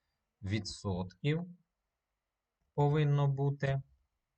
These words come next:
І тут у нас сто відсотків повинно бути. Да?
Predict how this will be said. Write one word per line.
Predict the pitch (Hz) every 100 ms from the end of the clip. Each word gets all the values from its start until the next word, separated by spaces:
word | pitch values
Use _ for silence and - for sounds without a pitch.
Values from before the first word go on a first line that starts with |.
| _ _ _ _ _ _ _ _ _ _ _ _
І | 160 180 185
тут | 180 127 123
у | 101
нас | 95 90 -
сто | - - 131 147 151
відсотків | 113 107 - 120 123 - 104 92
повинно | 98 95 101 95
бути. | 92 87 80 -
Да? | 87 120